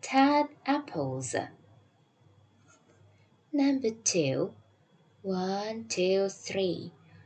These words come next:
Three apples. Три яблучка. Number three. One, two, three,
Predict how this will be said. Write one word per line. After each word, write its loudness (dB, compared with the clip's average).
Three 2
apples. -4
Три 4
яблучка. -2
Number 0
three. 0
One, -4
two, 0
three, -4